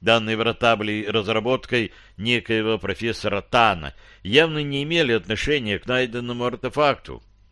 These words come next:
Однако они не только были на него похожи, но, судя по всему, работали на похожем принципе. Поэтому можно было предположить, что ученым «Снежного Ветра» удалось каким-то образом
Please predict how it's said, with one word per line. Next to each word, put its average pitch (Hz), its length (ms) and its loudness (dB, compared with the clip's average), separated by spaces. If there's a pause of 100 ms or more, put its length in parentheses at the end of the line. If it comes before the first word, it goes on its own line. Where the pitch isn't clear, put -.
(480)
Однако 127 480 2
они 127 340 0
не 117 200 -2
только 156 380 0
были 104 240 0
на 107 100 -4
него 120 240 0
похожи, 92 680 -2 (280)
но, 110 340 2
судя 117 340 -2
по 104 160 -2
всему, 135 320 -4
работали 107 520 2
на 90 160 -6
похожем 135 420 -4
принципе. 90 600 -4 (1160)
Поэтому 127 560 6 (340)
можно 139 400 2
было 127 280 2
предположить, 104 1000 -4 (280)
что 110 240 -2
ученым 139 460 0
«Снежного 107 580 -2
Ветра» 92 480 -4 (500)
удалось 120 440 2
каким-то 131 560 -2 (140)
образом 98 560 -4